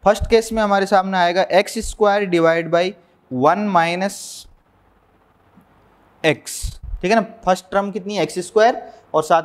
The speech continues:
में यहाँ पर कितना आ रहा है, वन माइनस एक्स। ऐसे ही देखिए इस, अ, इसमें से माइनस साइन को अगर मैं कॉमन ले लूँ तो यहाँ पर मेरे को मिल रहा है वाई स्क्वायर divide by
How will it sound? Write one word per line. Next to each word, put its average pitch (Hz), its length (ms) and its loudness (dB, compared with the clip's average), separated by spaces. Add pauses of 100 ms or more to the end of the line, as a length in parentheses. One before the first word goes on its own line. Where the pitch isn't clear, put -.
में 180 80 -10
यहाँ 165 140 -6
पर 170 100 -6
कितना 160 260 -4
आ 156 80 2
रहा 165 100 4
है, 185 80 0
वन 156 200 0
माइनस 143 460 -4
एक्स। - 420 -12 (760)
ऐसे 170 200 4
ही 247 60 4
देखिए 240 220 0
इस, - 260 -10
अ, 170 160 4
इसमें 190 340 -2
से 214 100 2
माइनस 190 360 2
साइन 214 180 2
को 208 60 2
अगर 202 120 0
मैं 202 120 -6
कॉमन 185 300 2
ले 180 180 4
लूँ 185 140 -2
तो 180 120 -2
यहाँ 147 200 4
पर 180 140 0
मेरे 175 200 -2
को 175 120 -6
मिल 160 180 -2
रहा 165 180 2
है 165 60 -4
वाई 156 300 2
स्क्वायर 170 460 -2
divide 139 400 0
by 156 120 2